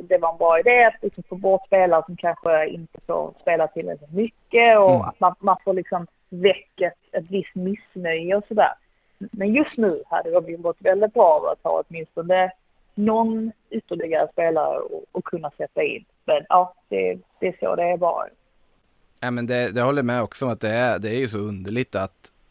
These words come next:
Speaker 2: Xhaka inte går in på det där mittfältet i det här läget, för det är uppenbart att, alltså, Nuno Tavares tycker inte jag är dålig. Tycker det, det är en spelare du har värvat som du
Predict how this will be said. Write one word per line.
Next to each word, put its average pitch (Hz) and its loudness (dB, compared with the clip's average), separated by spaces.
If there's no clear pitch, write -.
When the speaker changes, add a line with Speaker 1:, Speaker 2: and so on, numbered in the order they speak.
Speaker 2:
Xhaka 104 -2
inte 101 -6
går 104 -4
in 127 0
på - -2
det 98 -2
där 95 -6
mittfältet 107 -6
i - -4
det 117 -4
här 95 -6
läget, 95 -8
för 104 -6
det 104 -4
är 101 -4
uppenbart 113 -2
att, - -10
alltså, 104 -6
Nuno 110 -2
Tavares 98 -2
tycker 175 -2
inte 135 -4
jag - -6
är 85 -10
dålig. - -6
Tycker 147 -2
det, 120 4
det 117 -2
är 120 0
en 123 0
spelare 120 -2
du 110 -2
har 107 -4
värvat 107 -2
som 143 -4
du 127 -4